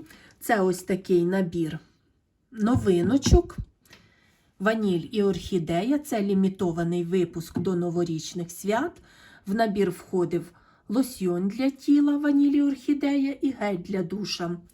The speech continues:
«Ваніль і орхідея». В лосьйоні тут об'єм триста дев'яносто мілілітрів і гель в маленькому об'ємі двісті мілілітрів. Ось такий от красивий наборчик до новорічних свят.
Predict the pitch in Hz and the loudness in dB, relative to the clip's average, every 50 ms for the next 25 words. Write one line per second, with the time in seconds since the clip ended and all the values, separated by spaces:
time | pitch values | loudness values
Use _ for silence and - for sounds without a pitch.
0 | _ - 180 180 175 175 170 175 175 175 180 185 - - - 175 165 165 175 165 | _ -8 -4 -4 -2 0 0 0 0 0 0 -2 -4 -4 -4 -4 -4 -2 -4 -4
1 | 160 165 170 - - - - - - - - - - - - 214 214 226 254 - | -4 -4 -6 -8 -12 -16 -20 -20 -20 -20 -20 -20 -14 -8 -4 -4 -2 -2 -2 -4
2 | - - - 226 208 185 180 185 180 180 202 185 180 - 185 175 175 175 185 170 | -6 -6 -2 -2 0 0 0 -2 -4 -4 -6 -6 -4 -4 -4 -4 -4 -4 -4 -4
3 | 170 165 - 196 185 190 - 208 180 170 185 175 170 165 170 170 185 - - - | -4 -4 -4 -4 -6 -4 -4 -4 -2 -2 -2 -2 -2 -2 -4 -4 -6 -8 -6 -4
4 | 294 269 269 277 262 269 269 - 277 285 277 - 269 247 220 - 220 190 202 240 | -2 0 0 0 0 -2 -2 0 -2 -2 -2 -6 -12 -12 -10 -8 -8 -6 -6 -4
5 | 277 294 277 226 226 240 202 175 165 175 - - 175 170 170 170 170 170 165 - | -4 -4 -4 -4 -6 -6 -6 -6 -8 -8 -8 -8 -10 -8 -8 -8 -8 -8 -10 -10
6 | - 170 165 170 170 170 170 196 202 202 - 143 - - 170 165 165 160 151 160 | -10 -10 -8 -8 -8 -10 -8 -8 -8 -8 -8 -8 -12 -12 -10 -8 -8 -6 -6 -6
7 | 160 156 156 156 156 147 - - 147 147 - _ _ _ - - - - _ - | -8 -8 -8 -10 -12 -12 -14 -16 -16 -16 -16 _ _ _ -20 -20 -20 -20 _ -20
8 | - - _ - 277 320 311 - - 196 190 - 220 233 254 254 247 - 196 185 | -20 -18 _ -6 -6 -6 -4 -6 -8 -8 -8 -8 -10 -10 -10 -10 -10 -10 -10 -10
9 | 180 - - 202 214 214 226 220 220 - - _ _ _ _ - 214 226 233 196 | -8 -6 -4 -4 -4 -4 -6 -10 -10 -12 -18 _ _ _ _ -8 -6 -6 -4 -4
10 | 185 170 170 175 - - - 175 170 175 165 170 165 170 165 165 170 170 156 147 | -6 -6 -6 -8 -10 -10 -12 -12 -12 -10 -10 -8 -6 -6 -6 -6 -8 -10 -10 -14
11 | - - 165 160 160 - - - 165 165 156 151 - - _ | -14 -14 -16 -16 -16 -18 -16 -12 -10 -10 -10 -10 -14 -18 _